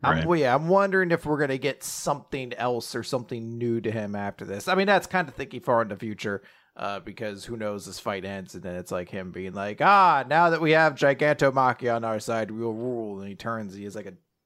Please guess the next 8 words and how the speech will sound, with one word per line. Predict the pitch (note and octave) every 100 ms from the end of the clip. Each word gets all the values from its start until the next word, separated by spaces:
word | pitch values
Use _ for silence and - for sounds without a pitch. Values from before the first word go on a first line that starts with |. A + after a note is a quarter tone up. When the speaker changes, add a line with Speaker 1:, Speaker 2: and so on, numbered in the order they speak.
| _ _ -
Speaker 1:
like, | G2
a | F#2
propeller | F#2 G#2+ A2 A2 G2
beanie | G2 G2 F#2+ G2
and, | F#2+
like, | - - - _ _ _ _
<laughs> | - - D#3 -
seven | E3 - D3+ B2+